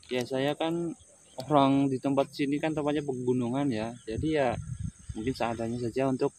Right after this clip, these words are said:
pengetesan antena drone ini untuk R C F sebelas Pro-nya. Tempatnya di daerah kayak gini sih. Coba deh, nanti kita tes dulu ya. Kita tes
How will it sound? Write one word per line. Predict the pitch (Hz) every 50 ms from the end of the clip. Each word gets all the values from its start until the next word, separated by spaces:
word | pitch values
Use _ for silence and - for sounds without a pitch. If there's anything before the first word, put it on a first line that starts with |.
| -
pengetesan | - 127 120 120 - 117 117 113 - 135 127 127 131 - -
antena | 113 117 117 - 117 113 113 113 117 117 117 117 120 120 120 117 120 117 117 - - - - - - - - - - -
drone | 107 107 107 107 101
ini | 104 104 107 104 101 101 - - - - - - - - - - - - - - _ 104
untuk | - - -
R | 104 104
C | 101 - 110 85 82
F | 101 - - - 80 107 - -
sebelas | 117 98 92 98 101 98 - -
Pro-nya. | - - 98 95 - 95 95 98 - - - - - - - - - - - - - - - - - - - - - -
Tempatnya | - 110 104 - 113 113 - 139 139 139
di | 131 127 123 123 120 120 117 117
daerah | 120 101 107 113 120 127 131 - - - - - - - - - - - - - - - - - - - - - - - - - - - - - - - - - -
kayak | - 139 131 135
gini | 151 160 151
sih. | - - 135 135 143 139 - - - - - - -
Coba | 113 104 113 123 123 123
deh, | 120 117 113
nanti | 117 117 120 123 123 117 -
kita | 120 - 117 113
tes | - 113 - -
dulu | 107 95 90
ya. | 90 90 92 - - - - - - - - - - _ _ - - - - - - - - - - - - - - - - - - - - - - - - - - - - - - - - - - - - - - - - - 107 107 107 104 104 104 98 - - - - - -
Kita | 120 - 127
tes | - - 135